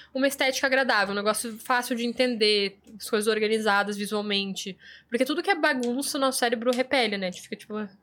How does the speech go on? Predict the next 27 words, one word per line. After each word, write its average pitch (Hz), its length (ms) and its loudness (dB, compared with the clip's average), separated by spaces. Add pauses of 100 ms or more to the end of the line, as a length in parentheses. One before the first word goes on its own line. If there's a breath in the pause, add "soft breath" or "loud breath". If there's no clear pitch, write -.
(180)
daí 202 240 -8
tu 208 160 -8
já 214 140 0
não 220 160 0
absorve 262 460 2
aquela 285 180 2
informação. 277 420 0 (560 loud breath)
Então, 233 260 0
tudo 294 200 -6
um 415 40 -4
caos, 262 480 2
vai 226 120 4
olhar 226 180 6
os, 262 100 2 (140)
os 233 100 -6
depoimentos, 240 640 2
é 262 60 2
tudo 262 180 -8
um 302 60 -6
monte 285 180 -4
cheio 277 160 -2
de 277 80 -8 (100)
GIF, 240 360 -2
um 233 60 -6
monte 226 260 -4
de, 226 260 -6 (640)
é, 208 220 0